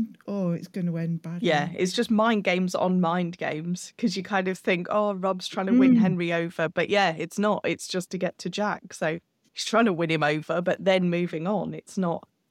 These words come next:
Speaker 2: that he wants Henry or anything. But I agree with, with what Catherine said. The Henry actor is brilliant. He's doing a
Speaker 1: Yes.
Speaker 2: really good job at this.
Speaker 1: Yeah, I agree.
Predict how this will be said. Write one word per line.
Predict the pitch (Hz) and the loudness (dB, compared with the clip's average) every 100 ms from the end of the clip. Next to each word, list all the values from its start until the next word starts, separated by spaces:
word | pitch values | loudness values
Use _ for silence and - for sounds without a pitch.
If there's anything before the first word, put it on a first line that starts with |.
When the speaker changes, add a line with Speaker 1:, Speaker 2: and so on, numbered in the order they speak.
| _ | _
Speaker 2:
that | - | -4
he | 160 | -2
wants | 180 185 180 185 | -4 -2 -2 -4
Henry | - 196 190 156 | -4 -2 -2 -4
or | 156 | -6
anything. | 156 165 - - 165 - _ _ _ _ _ _ _ | -8 -10 -8 -8 -8 -10 _ _ _ _ _ _ _
But | 220 | 0
I | 214 | 2
agree | 220 240 262 | 2 0 2
with, | 196 - | 0 -4
with | - 208 - | -6 -6 -2
what | 208 | -4
Catherine | - 190 190 - 165 | -2 -4 -4 -6 -6
said. | 160 196 175 - - | -4 0 0 -2 -4
The | 185 185 180 - | 0 0 -2 -8
Henry | 175 247 220 170 | -2 0 0 0
actor | 185 - - - - | -2 -4 -8 -10 -8
is | - | -8
brilliant. | - 170 170 139 143 - - | -6 -4 -2 -6 -12 -18 -8
He's | 175 180 175 | 0 2 2
doing | 180 185 165 | 0 -2 -2
a | |
Speaker 1:
Yes. | 156 | 0
Speaker 2:
really | 208 180 170 | 0 2 0
good | - 180 175 | -2 -4 -2
job | 170 175 | -2 -2
at | 143 | -6
this. | 143 147 - - _ _ _ - | -6 -8 -10 -18 _ _ _ -6
Speaker 1:
Yeah, | 165 151 - _ _ - | -4 -4 -6 _ _ -6
I | 156 | -4
agree. | 139 - 139 139 139 | -4 -6 -8 -6 -8